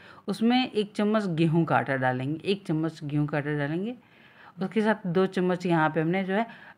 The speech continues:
मिल्क पाउडर डाल दिया है। उसके बाद अच्छे से घोल लेंगे, एक घोल तैयार कर लेंगे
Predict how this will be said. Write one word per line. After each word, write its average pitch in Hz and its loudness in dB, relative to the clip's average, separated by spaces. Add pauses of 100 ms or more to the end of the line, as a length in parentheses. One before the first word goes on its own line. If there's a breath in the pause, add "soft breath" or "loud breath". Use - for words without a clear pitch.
मिल्क 185 2
पाउडर 139 4
डाल 127 2
दिया 131 0
है। 214 -4 (320 loud breath)
उसके - -4
बाद 233 2
अच्छे 185 -2
से 208 0
घोल 165 4
लेंगे, 135 2 (200)
एक 175 -2
घोल 165 -2
तैयार 143 4
कर 143 -2
लेंगे 135 -2